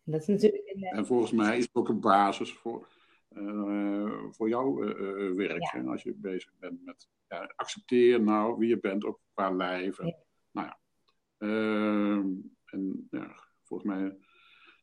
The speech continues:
Speaker 2: doe je ook dat soort, eh,
Speaker 1: <laughs>
Speaker 2: van
Speaker 1: Dat is natuurlijk essentieel inderdaad, dat je bekijkt inderdaad, eh, het accepteren van jezelf. En het is mooi dat je zegt inderdaad mediteren of mindfulness, dat inderdaad,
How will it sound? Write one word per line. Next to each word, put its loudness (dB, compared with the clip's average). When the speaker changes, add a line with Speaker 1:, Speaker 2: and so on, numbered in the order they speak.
Speaker 2:
doe -2
je 0
ook -8
dat -12
soort, -10
eh, -6
Speaker 1:
<laughs> 10
Speaker 2:
van -2
Speaker 1:
Dat 12
is 8
natuurlijk 12
essentieel 12
inderdaad, 12
dat 12
je 10
bekijkt 8
inderdaad, 6
eh, 6
het 0
accepteren 8
van 10
jezelf. 12
En 4
het 2
is -6
mooi 12
dat 8
je -2
zegt 6
inderdaad 4
mediteren 12
of 6
mindfulness, 10
dat 8
inderdaad, 10